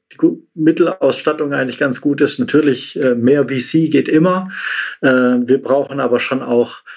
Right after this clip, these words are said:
mehr Möglichmachung, also schnellere Prozesse, ähm,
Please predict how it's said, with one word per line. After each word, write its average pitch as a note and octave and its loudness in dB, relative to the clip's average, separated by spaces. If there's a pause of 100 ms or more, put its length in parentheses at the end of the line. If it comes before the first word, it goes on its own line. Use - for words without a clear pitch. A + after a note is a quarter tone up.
(120)
mehr B2 0
Möglichmachung, A2+ -2
also A2 0 (240)
schnellere C3+ 0
Prozesse, A#2 -2 (500)
ähm, A2 -2